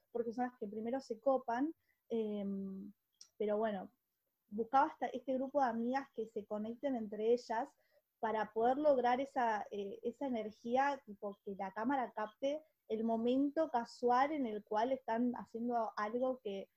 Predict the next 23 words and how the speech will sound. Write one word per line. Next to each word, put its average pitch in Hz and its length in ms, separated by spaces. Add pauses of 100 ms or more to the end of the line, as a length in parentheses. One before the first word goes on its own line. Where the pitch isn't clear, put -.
(320)
eh, 208 380
que 214 100
se 214 120
muestre 233 320
divertido 226 420
para 190 160
la 190 240
foto. 196 300
Y 226 80
eso 285 160
se 247 160
logra 269 400
cuando 202 460 (380)
las 208 240
modelos 247 760
o 214 40
las 196 140
personas 214 400
que 202 80
están, 208 640
eh, 185 360 (600)
siendo 226 220
fotografiadas 220 880